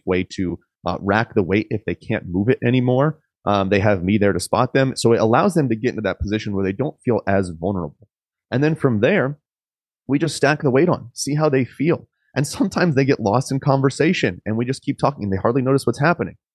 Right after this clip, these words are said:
And then midway through, I say, "Hey, you know, Susie or whomever, you're, you're lifting a hundred and fifty pounds. You know, that's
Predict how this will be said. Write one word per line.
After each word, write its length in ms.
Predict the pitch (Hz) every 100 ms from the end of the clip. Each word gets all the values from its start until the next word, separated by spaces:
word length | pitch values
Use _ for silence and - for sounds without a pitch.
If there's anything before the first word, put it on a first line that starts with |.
| _ -
And 100 | 131
then 140 | 120
midway 300 | 135 139 139
through, 240 | - 156 131
I 60 |
say, 180 | 117 123
"Hey, 100 | 151
you 180 | 139 117
know, 220 | 101 101 _ _ _ _ _ _ -
Susie 460 | - 185 117 87 -
or 120 | 101
whomever, 440 | 131 151 117 82 _ _ _
you're, 240 | 131 147
you're 180 | 123 160
lifting 320 | 139 165 127
a 60 | 101
hundred 300 | - 156 123
and 120 | 104 -
fifty 280 | 156 -
pounds. 560 | - - 185 - - _ _ _ _ _ _ _ -
You 100 | 117
know, 80 |
that's 420 | 101 139 196 -